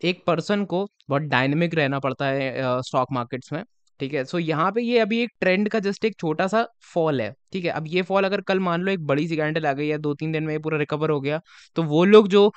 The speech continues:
अभी बोल रहे हैं कि फिर से गिरने लगेगी मार्केट, फिर फॉल आएगा, वो लोगों का क्या होगा? वो लोग फिर उस रैली को मिस कर जाएंगे। ठीक है,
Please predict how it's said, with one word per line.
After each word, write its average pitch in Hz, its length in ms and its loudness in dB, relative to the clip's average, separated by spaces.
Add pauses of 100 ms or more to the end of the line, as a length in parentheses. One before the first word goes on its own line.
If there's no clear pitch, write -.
(160)
अभी 156 240 2
बोल 170 240 4
रहे 156 140 -2
हैं 156 100 -2
कि 160 100 -6
फिर 156 180 -2
से 160 120 0
गिरने 147 280 2
लगेगी 131 300 2
मार्केट, 127 480 -4
फिर 139 100 -2
फॉल 131 280 -2
आएगा, 127 320 -2 (760)
वो 160 220 2
लोगों 185 220 6
का 190 100 4
क्या 185 160 4
होगा? 131 220 2
वो 120 100 -8
लोग 131 220 -2
फिर 170 260 0
उस 156 180 -4
रैली 147 220 0
को 156 100 -6
मिस 143 160 -4
कर 135 180 -8
जाएंगे। 135 320 -8
ठीक 170 180 -8
है, - 100 -12